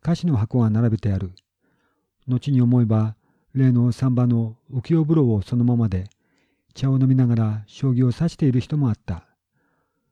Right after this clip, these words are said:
時はちょうど五月の初めで、お京さんという十五、六の娘が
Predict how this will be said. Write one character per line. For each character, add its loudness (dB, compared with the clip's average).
時 -4
は 2
ち -4
ょ 2
う 0
ど 0
五 -4
月 -2
の 2
初 -4
め 0
で、 -2
お -6
京 -2
さ -2
ん -2
と -2
い 2
う -4
十 0
五、 0
六 -2
の 2
娘 0
が -4